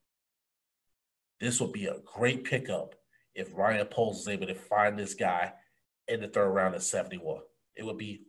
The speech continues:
amazing. This kid right here, he's got a lot of potential. Now looking at the fifth round here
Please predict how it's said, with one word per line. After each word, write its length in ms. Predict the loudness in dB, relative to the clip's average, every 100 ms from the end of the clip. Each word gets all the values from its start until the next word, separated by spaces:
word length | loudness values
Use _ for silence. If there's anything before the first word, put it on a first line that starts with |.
| _
amazing. 600 | 0 0 -2 -4 -4 -8 -16 _ _ _ _ _ _ -10
This 140 | -8
kid 160 | 0 8
right 180 | 10 10
here, 320 | 6 4 -2 -14 _ _ _ _ _ _
he's 120 | -2
got 180 | 0 2
a 20 |
lot 300 | 6 8 10
of 80 | 6
potential. 420 | 0 -4 -4 -8 -14 _ _ _ _ _ _ _ _ _ -8
Now 240 | 6 10 10
looking 240 | 10 8
at 120 | 8
the 100 | 8
fifth 380 | -2 6 6 12
round 300 | 12 12 8
here 340 | 2 -4 -8